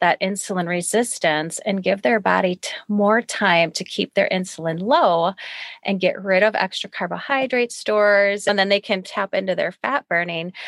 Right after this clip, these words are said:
So the window really just is dependent on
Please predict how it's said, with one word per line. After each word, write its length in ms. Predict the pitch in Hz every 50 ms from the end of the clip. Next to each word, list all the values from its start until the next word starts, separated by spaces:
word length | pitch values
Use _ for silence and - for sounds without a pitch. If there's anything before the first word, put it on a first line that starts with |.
| - - - - - -
So 160 | - - 269
the 140 | 240 262 262
window 420 | 247 262 269 339 415 403 339 320
really 460 | 233 196 190 208 220 240 269 285 277
just 380 | 220 - 202 208 190 - - -
is 320 | 190 180 175 - - - _
dependent 720 | - 175 156 - - - 202 196 196 196 208 202 196 - - -
on 640 | 151 160 165 160 160 160 160 160 156 160 165 175